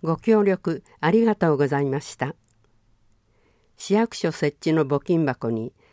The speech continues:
令和五年四月二十日までに皆様からお寄せいただいた義援金の総額は、十三万二千円となりました。お寄せいただいた義援金は、和歌山県を通じて、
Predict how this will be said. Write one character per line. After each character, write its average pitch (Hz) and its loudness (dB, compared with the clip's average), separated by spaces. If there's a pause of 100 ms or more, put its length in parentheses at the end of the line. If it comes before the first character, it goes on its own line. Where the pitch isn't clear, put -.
(160)
令 220 2
和 180 2
五 143 0
年 147 2
四 - -4
月 214 0
二 147 -2
十 - -18
日 185 0
ま 180 2
で 147 -2
に 123 -2 (260)
皆 202 2
様 180 2
か 143 -4
ら 143 -4
お 151 0
寄 175 2
せ 170 -2
い 143 -4
た 147 -4
だ 143 -4
い 143 -6
た 139 0
義 139 -4
援 185 2
金 156 -2
の 143 2
総 139 -2
額 127 -6
は、 120 -6 (680)
十 196 2
三 196 2
万 151 0
二 156 4
千 220 4
円 202 4
と 170 -4
な 131 -2
り 120 -6
ま 113 -6
し - -14
た。 107 -14 (1040)
お 165 0
寄 214 6
せ 214 4
い 185 4
た 180 0
だ 170 2
い 165 -2
た 156 -2
義 147 0
援 151 2
金 131 -2
は、 131 -8 (380)
和 160 0
歌 220 0
山 226 2
県 135 -2
を 117 -4
通 139 -2
じ 127 -6
て、 127 -8